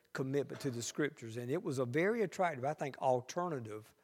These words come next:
to the decline of the day, kinda like the revival we've seen in the Sub-, Su-, Southern Baptist Convention in the last twenty years.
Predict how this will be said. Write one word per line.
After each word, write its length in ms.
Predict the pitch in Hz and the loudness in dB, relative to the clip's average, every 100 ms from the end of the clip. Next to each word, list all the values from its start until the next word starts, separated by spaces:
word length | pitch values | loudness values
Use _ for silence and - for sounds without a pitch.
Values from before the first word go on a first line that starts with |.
| _ _ _ _ _ _ - | _ _ _ _ _ _ -6
to 540 | - 151 143 131 127 139 | 2 4 6 4 0 -2
the 320 | 120 131 123 117 | 2 4 4 2
decline 680 | 127 - 170 165 151 135 | -2 2 8 8 8 6
of 100 | 120 | 0
the 80 | 120 | 0
day, 220 | 120 127 | 4 4
kinda 300 | 117 190 220 | 4 4 8
like 320 | 180 165 165 | 12 12 10
the 200 | 131 123 - - - | 2 0 -2 -12 -2
revival 560 | 131 127 135 143 151 151 | 0 6 12 12 12 8
we've 180 | 160 | 6
seen 180 | 160 175 | 6 2
in 160 | 165 160 | 2 0
the 80 | 151 | 0
Sub-, 300 | 180 165 160 - - | 0 0 -2 -8 -14
Su-, 300 | - 180 180 | -4 -2 0
Southern 320 | 160 170 160 | 4 4 4
Baptist 360 | 156 165 160 156 | 6 4 4 -4
Convention 520 | 175 170 196 208 151 | -4 0 0 0 -2
in 100 | 127 | -4
the 100 | 117 | 0
last 400 | 120 117 107 - - - - _ | 0 0 -2 -8 -16 -20 -20 _
twenty 280 | - 160 135 | -2 2 2
years. 500 | 120 123 107 110 - | 2 0 -2 -6 -14